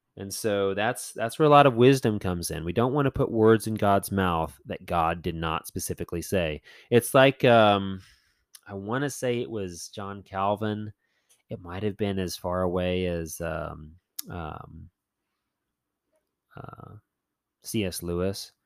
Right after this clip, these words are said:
Um, but anyway, the saying was something akin to, um, "It, where God does not open his holy mouth,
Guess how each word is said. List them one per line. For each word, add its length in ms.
Um, 400
but 140
anyway, 600
the 100
saying 380
was 120
something 420
akin 500
to, 360
um, 600
"It, 180
where 240
God 400
does 180
not 280
open 340
his 220
holy 340
mouth, 440